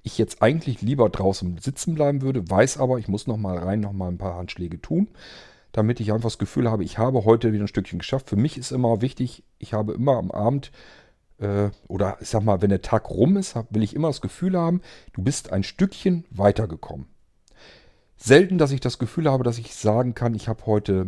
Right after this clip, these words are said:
mm, so viel geschafft, wie ich eigentlich ursprünglich gerne gewollt hätte oder vielleicht sogar noch mehr. Das habe ich eher selten. Ich habe immer das Gefühl, <coughs> ich habe immer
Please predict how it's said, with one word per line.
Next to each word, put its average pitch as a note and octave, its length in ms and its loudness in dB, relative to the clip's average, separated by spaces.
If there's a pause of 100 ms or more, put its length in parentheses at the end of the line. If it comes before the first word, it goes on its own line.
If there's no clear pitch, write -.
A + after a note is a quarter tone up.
mm, F2 340 -6 (240)
so G2+ 180 2
viel G3 280 4
geschafft, D3 380 0
wie B2+ 80 -2
ich - 140 -4
eigentlich A2 280 -2
ursprünglich A2 540 0
gerne G2 220 4
gewollt F#2 420 4
hätte F#3+ 260 0
oder G#2 280 6 (200)
vielleicht - 300 -4
sogar E2+ 220 -4
noch E2 160 -10
mehr. C3+ 340 2
Das - 220 -6
habe F#2+ 100 -4
ich F#2+ 100 -12
eher F2+ 140 -4
selten. G2 480 -2
Ich - 80 -14
habe A2 160 -8
immer C3+ 100 0
das C3+ 140 -2
Gefühl, C3+ 440 4 (760)
<coughs> F4 340 8
ich - 100 -4
habe A#2+ 140 0
immer A2+ 320 6